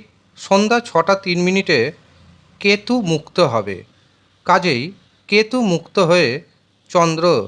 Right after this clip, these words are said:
তিন রাশির জাতক এবং জাতিকাদের জন্য দারুণ সুযোগ এনে দিবে মহা অর্থপ্রাপ্তির। এছাড়াও এই দিন থাকছে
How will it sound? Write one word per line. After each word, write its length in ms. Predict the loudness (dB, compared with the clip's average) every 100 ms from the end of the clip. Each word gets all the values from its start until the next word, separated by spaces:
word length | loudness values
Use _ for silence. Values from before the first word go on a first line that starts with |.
| -10 _ _ _ _
তিন 160 | -2 0 2
রাশির 340 | 0 -2 -4
জাতক 360 | 0 0 0 -4
এবং 160 | -4 -2
জাতিকাদের 540 | 0 0 -2 -4 -4 -4
জন্য 240 | -4 -4 -4 -6 -12 _ _ _ -4
দারুণ 380 | 2 2 2 -2
সুযোগ 420 | -6 -4 -2 -2 -4 _ _ _ -4
এনে 240 | -2 0
দিবে 260 | -2 -2 -2 -2 -10 _ _ _
মহা 400 | -4 0 2 2 2
অর্থপ্রাপ্তির। 880 | 0 -2 -4 -6 -2 -4 -6 -16 -16 -18 _ _ _ -6
এছাড়াও 540 | -4 -2 0 0 0 -4 -12 _ _ _
এই 180 | -2 0
দিন 160 | 0 -2 -2
থাকছে 440 | -2 -2 -4